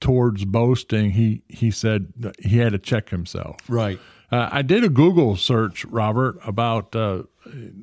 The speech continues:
Speaker 1: what are the top things that people brag about. So
Speaker 2: Oh,
Speaker 1: I,
Speaker 2: okay.
Speaker 1: I wrote down eight.
Speaker 2: All right, let's hear 'em.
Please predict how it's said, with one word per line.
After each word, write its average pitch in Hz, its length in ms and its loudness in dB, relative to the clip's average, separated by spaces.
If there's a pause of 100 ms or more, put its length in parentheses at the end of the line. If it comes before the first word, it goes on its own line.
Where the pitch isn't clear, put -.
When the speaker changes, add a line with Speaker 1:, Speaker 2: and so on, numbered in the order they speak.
(600)
Speaker 1:
what 143 420 2
are 180 60 2
the 135 100 0
top 143 400 -6
things 117 340 -2
that - 180 -6
people 110 380 0
brag 95 680 -2
about. 82 460 -12 (100)
So 180 80 -2
Speaker 2:
Oh, 214 60 4
Speaker 1:
I, - 140 4
Speaker 2:
okay. - 180 -2
Speaker 1:
I 113 60 2
wrote 151 280 2
down 156 300 2 (100)
eight. 98 300 -2 (100)
Speaker 2:
All 117 160 2
right, 151 240 -4
let's 185 160 -4
hear 185 140 4
'em. 85 160 -4